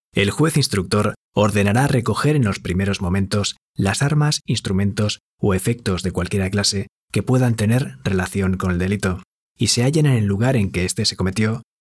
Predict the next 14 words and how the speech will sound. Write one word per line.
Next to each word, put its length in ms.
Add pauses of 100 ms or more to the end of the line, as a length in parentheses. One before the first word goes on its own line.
(180)
o 160
en 100
sus 300
inmediaciones, 840 (260)
o 160
en 140
poder 260
del 140
reo, 340 (260)
o 140
en 120
otra 280
parte 300
conocida. 560